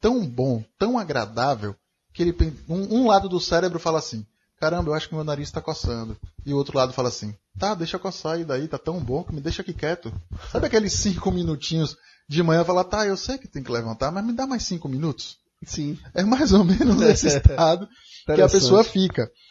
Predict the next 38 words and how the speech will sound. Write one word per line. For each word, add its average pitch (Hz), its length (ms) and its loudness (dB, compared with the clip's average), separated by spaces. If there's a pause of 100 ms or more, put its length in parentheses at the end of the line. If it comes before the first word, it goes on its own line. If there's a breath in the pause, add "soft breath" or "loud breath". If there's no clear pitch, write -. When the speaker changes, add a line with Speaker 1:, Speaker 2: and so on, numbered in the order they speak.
(300 soft breath)
Speaker 1:
E 196 220 -2
no 214 140 2
momento 254 320 2
que - 80 -6
a 262 60 -2
pessoa - 540 -2
entra 214 360 -2
no 165 100 -4
estado 139 420 -6
de, 120 120 -18
nesse 147 260 -6
estado 120 340 -4
de 110 60 -10
hipnose, 123 600 -6
é 139 100 -6
como 196 200 -6
se - 100 -6
a 190 40 -2
gente 190 200 -4
abrisse 180 340 -2
uma 196 140 -2
porta - 460 0
pro 196 180 -2
inconsciente. 190 920 -6 (540 soft breath)
Então, 143 260 2
uma 180 260 0
vez 202 240 2
que 233 120 -6
foi 214 140 -2
estabelecido 170 560 -2
um 131 60 -4
rapport, 135 500 0
o - 40 -10
que 165 80 -4
é - 20 -2
que 175 80 -6
é 170 40 -2
rapport? 139 520 -2